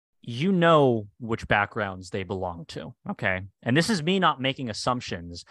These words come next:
This is me looking at the crosses around their neck and being like, "Eh, maybe that shop really wouldn't appeal to their religious beliefs, sure." But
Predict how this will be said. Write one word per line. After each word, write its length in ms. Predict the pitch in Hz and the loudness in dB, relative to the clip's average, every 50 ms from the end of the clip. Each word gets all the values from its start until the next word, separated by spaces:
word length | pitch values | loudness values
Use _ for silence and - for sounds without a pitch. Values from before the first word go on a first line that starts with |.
| - - | -10 -4
This 180 | 127 131 - 185 | -2 -2 0 -2
is 120 | 165 147 | -2 -2
me 180 | 147 160 151 135 | 0 0 0 0
looking 340 | 117 120 135 - 160 135 127 | 0 0 -2 -2 -2 -4 -4
at 100 | 117 - | -4 -4
the 80 | - | -8
crosses 540 | - - - 143 127 135 127 - - 120 107 | -8 -2 2 4 4 4 4 2 -2 -6 -4
around 320 | 104 101 101 98 101 98 98 | -2 -2 -2 -2 -2 -2 -2
their 120 | 98 92 | -4 -4
neck 280 | 98 98 95 95 - - | -4 -4 -4 -4 -4 -6
and 120 | 101 95 | -6 -4
being 220 | 107 101 104 107 | -4 -4 -2 -2
like, 300 | 104 104 104 110 117 - - | 0 2 2 2 0 0 -4
"Eh, 260 | - 262 294 302 294 - - | -2 2 2 2 2 2 0
maybe 220 | 196 220 262 269 285 | -2 -2 0 2 2
that 200 | 277 247 202 - | 2 2 2 0
shop 400 | - - - 208 196 185 - 170 | -6 -2 2 4 4 4 4 0
really 440 | 139 120 113 123 156 180 170 165 143 | -10 -14 -10 -6 -4 -2 -2 -2 -2
wouldn't 340 | 120 123 143 151 151 139 - - | -4 -4 -6 -6 -6 -8 -6 -6
appeal 340 | 120 - - 139 143 139 123 | -8 -4 2 4 4 4 4
to 100 | - 123 | 4 0
their 180 | 110 110 107 101 | 0 0 0 0
religious 420 | 98 98 104 131 139 135 117 - | -2 0 0 0 2 0 -2 -6
beliefs, 440 | - - 98 92 92 87 85 - - | -8 -12 -10 -10 -10 -12 -14 -16 -18
sure." 500 | - - - 139 123 104 92 90 87 - _ - - - - - - _ _ _ _ - | -12 -6 -4 -4 -2 -2 -4 -6 -6 -8 _ -20 -20 -20 -20 -20 -20 _ _ _ _ 2
But 280 | 160 143 135 127 - | 4 4 4 4 0